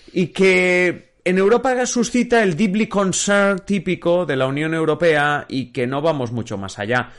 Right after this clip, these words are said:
Pero hoy le queremos dedicar unos minutos contigo, Fran, para que nos cuentes qué está pasando, qué está ocurriendo en estas últimas horas, en estos últimos días en el, en el Congo. Cuéntanos, Fran.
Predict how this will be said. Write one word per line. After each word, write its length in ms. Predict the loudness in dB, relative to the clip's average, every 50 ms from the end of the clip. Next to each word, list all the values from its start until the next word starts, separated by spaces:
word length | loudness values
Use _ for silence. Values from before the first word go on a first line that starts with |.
| -20 _
Pero 200 | -6 -4 -2 0
hoy 160 | 0 0 0 0
le 140 | -2 -2
queremos 320 | -2 -2 -2 -2 -2 -2 -2
dedicar 400 | -2 -4 -4 -4 -2 -2 -2 -2
unos 240 | -2 -4 -6 -6 -6
minutos 420 | -6 -6 -6 -4 -2 -2 -2 -2
contigo, 360 | -4 -6 -6 -4 -4 -4 -4
Fran, 260 | -2 -2 -2 -2 -4 -6 -10 -20 _ _ _
para 180 | -6 -4 -2 -2
que 100 | -2 -4
nos 200 | -6 -6 -8 -6
cuentes 420 | -6 -6 -4 -2 -2 -4 -4 -4
qué 160 | -8 -6 -6 -6
está 240 | -6 -6 -8 -6
pasando, 460 | -6 -6 -6 -6 -8 -8 -8 -8 -8 -8
qué 60 | -10
está 140 | -8 -8 -8
ocurriendo 440 | -8 -6 -8 -6 -8 -8 -8 -10
en 80 | -10 -10
estas 320 | -10 -10 -12 -12 -10 -10
últimas 360 | -10 -8 -8 -8 -8 -8 -6 -8
horas, 280 | -6 -6 -6 -8 -8
en 80 | -10 -10
estos 260 | -10 -10 -10 -12 -12
últimos 340 | -10 -10 -10 -10 -10 -10 -8
días 300 | -6 -6 -6 -8 -8 -10
en 220 | -12 -10 -10 -10
el, 400 | -8 -8 -10 -10 -12 -12 -16 -16 -14
en 140 | -10 -8 -6
el 160 | -6 -8 -8
Congo. 380 | -8 -12 -12 -12 -14 -16 -14 -12
Cuéntanos, 400 | -10 -10 -8 -8 -10 -10 -12 -14
Fran. 260 | -14 -16 -16 -16